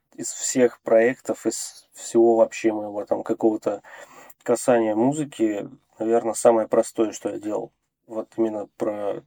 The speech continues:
ощущения свои собственные. А что касается жанра, ну, я, честно говоря, ну, ничего не выбирал. То есть, э, я как бы занимался на гитаре всё время, и на гитаре писал музыку. Ну,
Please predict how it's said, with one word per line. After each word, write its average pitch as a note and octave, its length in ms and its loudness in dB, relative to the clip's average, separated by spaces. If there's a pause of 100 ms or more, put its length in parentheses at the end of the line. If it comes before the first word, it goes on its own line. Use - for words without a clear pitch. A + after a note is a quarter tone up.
ощущения G#2 640 -2
свои G#2+ 220 -6
собственные. - 600 -8 (720)
А - 60 -12
что - 180 -4
касается C#3 460 -2
жанра, C3 420 4
ну, A2 100 4
я, A#2+ 120 2
честно - 300 -8
говоря, C3 200 0
ну, B2 460 0
ничего A#2+ 320 -2
не A#2 80 4
выбирал. A2+ 520 2
То - 100 -6
есть, - 320 -10
э, G#2 340 -8 (560)
я A2 300 -4
как A2 140 -4
бы A2+ 100 0
занимался A#2+ 500 4
на A#2 100 4
гитаре A#2+ 360 0
всё - 220 -2
время, G#2 360 -2 (120)
и A#2 320 -2
на A2+ 120 -2
гитаре A2+ 360 2
писал A2 300 -2
музыку. A#2+ 640 -6
Ну, B2+ 220 -4